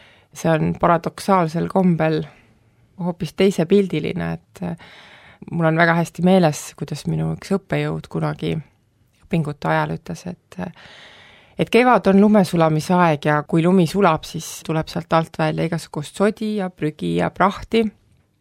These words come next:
Ja nii juhtub ka tavaliselt perede ja paaride elus, et kui, äh, kevad tuleb, siis see kevade ootus, et, äh, läheb soojaks, läheb ilusaks, äh, läheb helgeks, lähedus kasvab, see tihtipeale tegelikult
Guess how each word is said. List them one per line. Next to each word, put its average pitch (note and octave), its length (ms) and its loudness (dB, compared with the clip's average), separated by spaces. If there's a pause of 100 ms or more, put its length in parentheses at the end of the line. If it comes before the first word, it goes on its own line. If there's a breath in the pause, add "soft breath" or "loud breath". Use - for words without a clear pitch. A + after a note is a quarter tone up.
(220)
Ja E3 120 -6
nii E3+ 220 2
juhtub E3+ 340 -8
ka E3+ 300 2
tavaliselt D#3+ 500 -6
perede F3 380 0
ja D#3+ 60 -4
paaride F3+ 480 0
elus, - 280 -8
et - 160 -6
kui, E3 320 -4
äh, D#3 140 0 (100)
kevad G#3+ 380 2
tuleb, E3 340 -2
siis - 140 -18
see - 100 -10
kevade F#3 400 0
ootus, F3 500 0
et, - 300 -10
äh, D3+ 120 -6 (360 loud breath)
läheb C#3+ 200 -8
soojaks, G3 580 0
läheb D3+ 200 -10
ilusaks, F3 600 -4 (100)
äh, D#3 240 -6
läheb C#3 240 -10
helgeks, G3 760 -4
lähedus D3 400 -4
kasvab, F#3 520 -2 (480 loud breath)
see F3 240 -2
tihtipeale D#3 720 -2
tegelikult D#3 560 -6